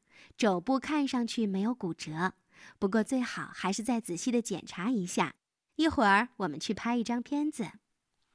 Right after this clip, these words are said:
尼可拉斯觉得在父母没来之前，有我陪着他挺不错的，这样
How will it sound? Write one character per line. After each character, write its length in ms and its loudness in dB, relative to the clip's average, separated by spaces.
尼 120 4
可 160 0
拉 180 2
斯 220 -2
觉 320 2
得 280 -2
在 260 6
父 240 0
母 140 2
没 180 2
来 160 2
之 180 0
前， 480 0
有 260 4
我 300 0
陪 240 -2
着 120 0
他 300 -4
挺 260 2
不 140 0
错 280 0
的， 220 0
这 200 4
样 260 0